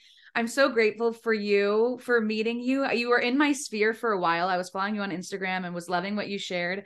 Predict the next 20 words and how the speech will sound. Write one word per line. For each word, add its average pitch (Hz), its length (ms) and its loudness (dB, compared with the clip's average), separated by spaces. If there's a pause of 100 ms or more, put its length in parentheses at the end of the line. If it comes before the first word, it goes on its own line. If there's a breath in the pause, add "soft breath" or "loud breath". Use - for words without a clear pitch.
(380 soft breath)
And 226 120 0
then 254 140 4
I 269 80 6
reached 285 320 0
out 233 240 4
to 302 100 -4
you 311 220 0
because 254 380 0
I 247 120 2
was 247 160 -2
just 262 280 -6
like, 240 300 0
"You, 247 500 -2
I, 233 240 4
we 247 200 0
need 247 140 0
to 247 80 -2
be 254 180 -2
friends." 240 460 -2
And 208 420 -2